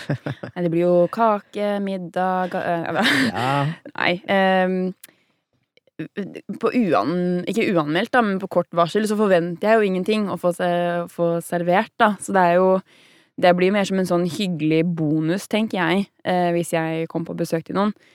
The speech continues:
Speaker 1: Så det er selvfølgelig hyggelig å bli tilbudt noe å drikke, kanskje noe å snakke, men det viktigste er jo at verten ikke trenger å stresse med det. For det er jo ikke derfor jeg kom på besøk.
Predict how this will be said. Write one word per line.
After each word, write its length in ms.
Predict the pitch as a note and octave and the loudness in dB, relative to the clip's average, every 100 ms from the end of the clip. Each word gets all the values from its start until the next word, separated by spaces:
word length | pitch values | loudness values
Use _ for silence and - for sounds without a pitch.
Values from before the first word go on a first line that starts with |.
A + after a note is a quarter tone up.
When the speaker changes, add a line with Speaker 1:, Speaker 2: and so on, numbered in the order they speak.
| _ _ _ | _ _ _
Speaker 1:
Så 160 | - G3 F#3+ F#3+ G3 | 0 2 4 2 2
det 80 | G3+ | 2
er 80 | F#3+ | 2
selvfølgelig 420 | C#4+ A3+ F#3 G3 | 0 -2 0 0
hyggelig 240 | G#3+ E3+ E3+ | 0 2 2
å 100 | E3+ | 2
bli 160 | E3+ E3+ E3 | 2 -2 -2
tilbudt 400 | E3 D#3+ E3+ F3+ | -6 -4 -4 -2
noe 380 | F3 E3 E3 E3 E3 - | 0 2 0 -2 -4 0
å 100 | F3 E3+ E3+ E3+ E3+ E3 | 4 4 4 2 0 -4
drikke, 600 | - G#3 - _ - - A#4+ _ _ | -4 -4 -4 _ -4 -2 -2 _ _
kanskje 320 | D4 B3 B3+ | 0 0 0
noe 160 | A#3 A3 | -2 -2
å 60 | - | -2
snakke, 480 | A#3+ - - A#3 G#4+ _ - A#3 | -6 -6 -6 -4 -4 _ -10 0
men 380 | B3 B3 B3 A#3 _ _ - | 2 2 0 -4 _ _ -10
det 160 | G#3 A3+ | 0 2
viktigste 400 | A#3+ - - A#3+ | 2 -2 -8 -4
er 80 | F#3+ | -2
jo 80 | D#3+ E3 | -2 -4
at 200 | - - D#3+ _ - _ - | -12 -16 -16 _ -20 _ -8
verten 460 | E3 D#3+ - E3+ E3 | -8 -8 -8 -6 -6
ikke 80 | E3 | -6
trenger 160 | E3+ F3 | -8 -6
å 80 | F#3 | -8
stresse 400 | - A#3+ - - | -6 -8 -8 -10
med 160 | - | -4
det. 80 | A3+ A3+ _ _ _ _ _ _ | -4 -4 _ _ _ _ _ _
For 160 | - G3 | -2 2
det 80 | F3+ | 4
er 80 | E3+ | 2
jo 80 | |
ikke 120 | A3 F#3 | 0 -2
derfor 240 | D#3 D#3 | -2 -2
jeg 80 | F3+ | -2
kom 160 | A3 G#3+ | -2 -4
på 80 | G#3+ | -2
besøk. 380 | A#3+ C4 - | 0 0 -2